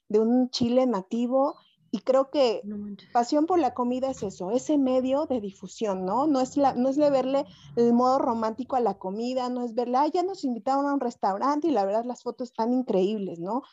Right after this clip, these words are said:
Speaker 1: Sino es darle ese humanismo que tenemos como cultura,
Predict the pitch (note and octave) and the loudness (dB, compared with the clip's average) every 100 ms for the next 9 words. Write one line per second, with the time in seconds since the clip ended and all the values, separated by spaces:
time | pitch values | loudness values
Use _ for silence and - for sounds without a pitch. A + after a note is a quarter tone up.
0 | _ - A#3 B3 B3+ B3+ C4 D4 D4+ - | _ -2 4 6 6 4 4 6 4 4
1 | B3 B3 C#4+ C#4 G#3+ A#3 B3 C4+ C4+ G3+ | 0 0 0 0 0 -2 -2 -2 -2 -4
2 | G3+ G3+ G#3+ A#3+ D4 - A#3 F#3+ - F3+ | -4 -6 -2 0 -2 -2 -8 -8 -4 -2
3 | F3+ G#3 B3+ D4+ | -2 2 4 4